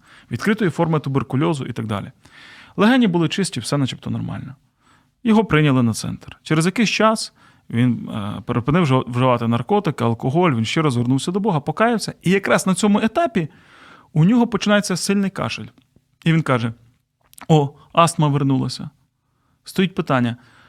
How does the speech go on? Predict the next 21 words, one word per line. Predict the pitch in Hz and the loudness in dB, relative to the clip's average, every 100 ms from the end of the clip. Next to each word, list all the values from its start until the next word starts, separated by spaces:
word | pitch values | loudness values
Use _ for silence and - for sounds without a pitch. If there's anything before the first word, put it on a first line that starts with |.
| _ _ _ _ _ | _ _ _ _ _
«А | - | -4
куди | - 143 | 0 2
вона | 175 | 0
зникала?» | 208 247 247 147 156 - _ _ _ _ _ _ _ - | -2 -2 -2 -4 -6 -14 _ _ _ _ _ _ _ -16
Почали | - 139 170 | -4 0 2
з | 202 | 4
ним | 202 | 4
говорити. | 175 175 151 139 120 | 4 4 2 2 0
Він | 135 | 0
каже: | 135 135 135 127 - _ _ _ _ | 0 0 0 -4 -14 _ _ _ _
«Ну, | 160 190 - | 0 0 -2
справа | - - 165 208 | -10 0 2 2
в | 196 | 0
тому, | - 247 220 127 - - _ - | 0 2 2 0 -6 -20 _ -20
що | - - | -6 -4
колись | 151 190 196 | 0 0 2
в | |
мене | 196 | 2
була | 185 190 202 | 2 0 -2
ця | 127 | -4
хвороба. | - 120 107 104 | -6 -6 -6 -10